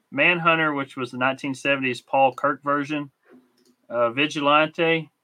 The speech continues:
Vigilante, uh, Mister Mxyzptlk, uh, Black Vulcan, which was a Super Friends hero from the cartoon,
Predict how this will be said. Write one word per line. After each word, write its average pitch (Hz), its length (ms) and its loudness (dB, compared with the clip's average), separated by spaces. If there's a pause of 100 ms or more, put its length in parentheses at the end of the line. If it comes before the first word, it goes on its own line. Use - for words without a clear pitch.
(120)
Vigilante, 156 640 -4 (680)
uh, 131 240 0
Mister 139 320 -4
Mxyzptlk, 165 920 -2 (960)
uh, 117 560 0 (500)
Black 143 300 2
Vulcan, 160 480 2
which 131 180 -4
was 117 140 -6
a 120 40 -10
Super 147 320 -6
Friends 147 400 -2
hero 151 580 0 (100)
from 131 140 -6
the 120 60 -10
cartoon, 156 680 -2